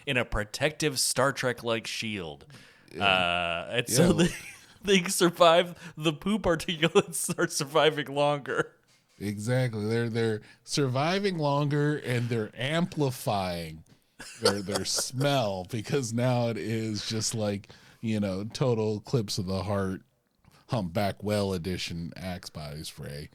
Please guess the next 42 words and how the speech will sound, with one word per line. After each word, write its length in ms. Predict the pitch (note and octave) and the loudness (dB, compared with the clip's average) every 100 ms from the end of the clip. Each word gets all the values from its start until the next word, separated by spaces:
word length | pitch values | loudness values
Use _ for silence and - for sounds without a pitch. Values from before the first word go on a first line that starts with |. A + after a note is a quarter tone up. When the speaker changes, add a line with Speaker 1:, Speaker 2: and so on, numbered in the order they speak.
| - - - - | -20 -20 -16 -8
Speaker 1:
Uh-huh. 220 | B2+ A#2+ | -4 -2
Speaker 2:
And 180 | G2+ G2+ | -2 -2
it's 120 | - | -2
just 220 | A2+ - | 0 -2
all 500 | - A#2 C3 B2+ B2 | -2 0 2 2 0
over 460 | G#2 A#2 G#2 G2 F2+ | 0 0 0 -2 -4
the 140 | F2 | -6
place. 640 | - F2 D#2 D#2 - - - _ _ _ _ F2 | -10 -12 -10 -10 -10 -10 -14 _ _ _ _ -10
And 100 | F2+ | -8
you're 80 | F2 | -6
just 180 | F2+ G2+ | -6 -6
like, 100 | F#2 | -6
"Oh." 720 | F#2+ B2 D3+ E3+ D3 G#2+ - - - - | -4 -2 0 0 0 -2 -8 -14 -20 -8
And 140 | A#2 C#3+ | -2 0
you, 200 | D#3 E3+ | 0 2
like, 260 | C3+ B2+ | 0 0
people 400 | - G#3+ G3 F3 | 0 0 2 2
who 160 | D3+ D3 | 4 4
are, 80 | C#3 | 4
like, 260 | B2 B2+ | 2 0
in 360 | A2+ - A2+ A#2 | -6 -4 -2 0
the 160 | G#2 G2 | -2 -4
very 420 | - C3+ B2+ A#2+ | -2 -2 0 -2
corner 640 | - - D3+ D3+ C3+ A2 | -4 -2 0 2 0 -2
of 280 | - A2 A2 | -4 -6 -4
the 100 | A#2+ | 0
room 160 | B2+ B2+ | 0 0
are 40 | |
like, 80 | C#3+ | 0
"Oh, 380 | G#3 - A#2 - - - - - - - | 0 0 0 -4 -10 -20 -20 -20 -20 -4
oh." 380 | B3+ B3 C3+ B2 - | 0 2 0 -4 -12
<laughs> 160 | C3 B2 | -18 -2
And 220 | - A3+ | -2 2
everyone's 340 | G3 F#3 F3 D#3+ | 2 2 2 2
like, 100 | F3+ | 2
"Oh, 340 | A3+ G#3+ F3 | 2 2 2
what 200 | G3 C4 | 0 0
happened? 380 | A3+ B3 G#3 D#3+ | 0 -2 0 0
All 140 | G#3+ G3 | 2 0
right, 260 | E3+ F3 | 0 0
we 140 | F#3+ A3 | 0 0
gotta, 280 | F3+ D3 | 0 -2